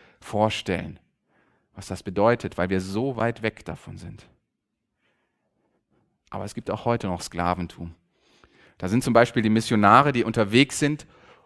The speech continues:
um gegen Sexsklaventum zu arbeiten, um sich einzusetzen für Prostituierte, die gezwungen werden, in die Prostitution zu gehen.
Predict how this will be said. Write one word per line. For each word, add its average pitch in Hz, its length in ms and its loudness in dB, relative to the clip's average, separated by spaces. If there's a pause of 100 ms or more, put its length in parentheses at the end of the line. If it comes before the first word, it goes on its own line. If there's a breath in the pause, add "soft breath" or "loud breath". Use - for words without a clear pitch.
(220 soft breath)
um 104 160 -2
gegen 113 200 2
Sexsklaventum 98 1500 0 (640 soft breath)
zu - 200 -8
arbeiten, 92 540 -6 (200)
um 107 100 -6
sich 104 220 -6
einzusetzen 113 580 0
für 107 140 -4
Prostituierte, 120 880 -2
die 107 120 -4
gezwungen 123 640 -4
werden, 101 240 2
in 101 80 -6
die 101 80 -4
Prostitution 104 840 -8
zu - 160 -14
gehen. 90 360 -4